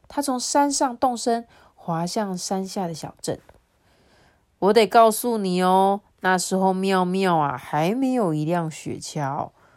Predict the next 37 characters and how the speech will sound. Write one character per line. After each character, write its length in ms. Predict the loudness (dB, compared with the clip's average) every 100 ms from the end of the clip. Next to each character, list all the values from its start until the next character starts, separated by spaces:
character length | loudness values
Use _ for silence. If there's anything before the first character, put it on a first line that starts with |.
| _ _
同 340 | -6 -2 0 0
时 320 | -4 -2 -4
她 200 | 0 0
也 120 | 0
还 280 | 0 0 0
没 100 | -2
有 160 | -4 -4
交 320 | -2 -2 0
上 220 | -2 -4
她 160 | -4 -2
的 100 | -4
雪 320 | -6 -8 -6
人 300 | -4 -6 -6
朋 320 | -6 -4 -2
友。 560 | 0 2 2 0 -2 -8 _ _ _ _ _ _ _
她 140 | -6 0
在 140 | 0
半 240 | 4 2
路 180 | 2 0
上， 260 | 2 0 0 -4 -20 _ _ -12
嗯， 400 | -6 -2 -2 -2
像 200 | -2 -2
穿 220 | -2 -4
过 100 | -2
隧 220 | -2 -2
道 180 | 0 0
一 120 | 0
样， 240 | -2 -4 -6 _ _ _
穿 320 | -8 -4 -4
过 180 | -4 -4 -2
一 40 |
个 200 | -2 -4
雪 260 | -4 -4 -4
人 160 | -2
的 80 | -4
身 320 | 0 2 2
体。 380 | -2 -8 -8 -10